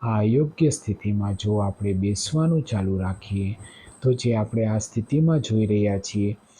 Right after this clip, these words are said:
કે આપણે આંતરડા છે એ સંકોચાયેલી સ્થિતિમાં રહેશે. આપણે અત્યારે આ આકૃતિમાં સીધી સ્થિતિ નથી જોતા, વળાંકવાળી છે,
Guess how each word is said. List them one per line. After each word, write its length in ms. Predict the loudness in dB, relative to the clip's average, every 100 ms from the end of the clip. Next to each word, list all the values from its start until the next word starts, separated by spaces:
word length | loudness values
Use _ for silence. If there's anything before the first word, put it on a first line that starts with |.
| _ -2
કે 100 | 0
આપણે 300 | 0 0 0
આંતરડા 600 | 0 0 0 2 2 0
છે 380 | -2 -2 -2 -2 _ _ _ -2
એ 180 | -2
સંકોચાયેલી 880 | -2 0 0 2 2 2 2 2 2
સ્થિતિમાં 560 | 0 -2 -2 0 0 0
રહેશે. 460 | -2 -4 -4 -4 -4 -12 _ _ -4
આપણે 260 | 0 2
અત્યારે 460 | 0 0 0 0 -2
આ 260 | -2 0
આકૃતિમાં 600 | 0 0 -2 0 0 0
સીધી 380 | -2 -2 0 0
સ્થિતિ 420 | -2 -2 -2 0
નથી 300 | 0 0 0
જોતા, 500 | -2 0 -2 -2 -4 -4 -12 _ -2
વળાંકવાળી 760 | 2 4 4 4 2 2 2 0
છે, 300 | -2 -4